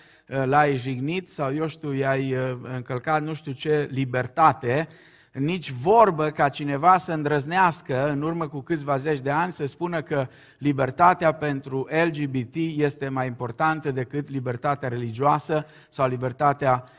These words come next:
uh, de conștiință sau libertatea de exprimare. Nici vorbă de așa ceva.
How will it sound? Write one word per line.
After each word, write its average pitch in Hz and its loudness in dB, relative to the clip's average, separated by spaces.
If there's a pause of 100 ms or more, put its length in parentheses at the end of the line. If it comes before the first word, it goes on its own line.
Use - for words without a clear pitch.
(160)
uh, 120 -2
de 127 -2
conștiință 156 -4
sau 139 -2
libertatea 127 -2
de 131 -2
exprimare. 127 0
Nici 143 -4
vorbă 120 -2 (240)
de - -12
așa 110 -10
ceva. 101 -10